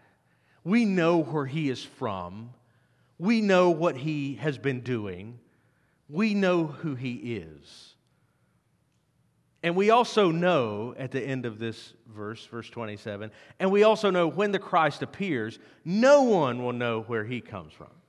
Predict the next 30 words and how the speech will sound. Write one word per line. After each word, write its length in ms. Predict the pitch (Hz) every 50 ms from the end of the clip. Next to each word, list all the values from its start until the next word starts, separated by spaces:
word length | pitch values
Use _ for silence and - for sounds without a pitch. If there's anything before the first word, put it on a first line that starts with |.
| _ _ _ _ _ _ _ _ _ _ _ _ _ _ _ _ _ _ _ _ _ _ _ _ _ _ _ _ _ _ _ _ _ _ _ _ _ _ _ _ _ _ _ _ _ _ _
In 120 | - 190
their 160 | 190 220 269 262
mind, 440 | 214 165 139 127 127 131 156 180
and, 140 | 175 160 165
and 160 | 151 180 175
in 180 | 175 180 180 165
some 240 | - - 220 220 220
of 60 | 190
the 100 | 180 165
thought 420 | - - - 196 196 202 202 -
at 140 | 165 170 160
the 80 | - 147
time, 480 | - - 190 214 196 165 139 131 135 127 - - - -
when 140 | - 180 185
the 80 | 180 175
Messiah 520 | 170 165 - - 233 214 220 220 196 180
appeared, 600 | - - - - 226 247 233 208 165 151 143 123 - - -
he 100 | 214 240
would 120 | 233 233 175
just 200 | 202 190 - - - - -
come 260 | - - - 233 233
on 180 | 220 208 185 165
the 60 | 156
scene. 640 | - - - 214 208 190 147 123 110 104 101 104 - _ _ - -
It 100 | 233 240
would 160 | 240 220 175
be 140 | 202 208 196
a 40 |
big 480 | 175 143 190 202 196 175 - - - -
surprise. 1040 | - - 185 - - - - 180 175 151 117 90 85 87 95 - - - - - -